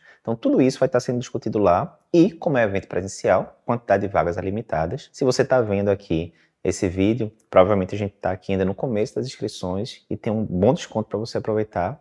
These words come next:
Se você quiser se inscrever, clica no link que aparece aqui na sua tela ou na descrição do vídeo, aqui o texto que tem embaixo do vídeo do YouTube, embaixo do episódio do podcast.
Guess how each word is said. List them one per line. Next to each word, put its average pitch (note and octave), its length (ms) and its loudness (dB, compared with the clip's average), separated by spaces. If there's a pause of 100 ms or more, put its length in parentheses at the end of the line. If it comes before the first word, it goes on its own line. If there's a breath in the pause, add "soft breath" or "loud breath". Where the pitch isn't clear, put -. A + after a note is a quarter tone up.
Se - 80 -20
você D3 220 2
quiser G#2+ 180 2
se - 100 -6
inscrever, G#2 560 0
clica A#2+ 280 0
no A#2+ 80 0
link G2+ 160 -2
que - 80 0
aparece G2+ 260 0
aqui - 140 -4
na A2 80 -4
sua C3 180 -2
tela G#2+ 420 2
ou E3+ 160 4
na F3 80 2
descrição C3+ 460 -4
do G#2 140 -2
vídeo, F#2+ 240 0
aqui F2+ 160 -2
o F#2 40 2
texto F2+ 300 -2
que - 80 -8
tem G2 180 -8
embaixo E2+ 500 -4 (100)
do F#2+ 120 2
vídeo F2 220 -2
do D#2+ 80 -4
YouTube, E2+ 400 -2
embaixo D#2+ 320 -2
do D#2 60 -8
episódio D2+ 340 -8
do - 60 -18
podcast. - 540 -10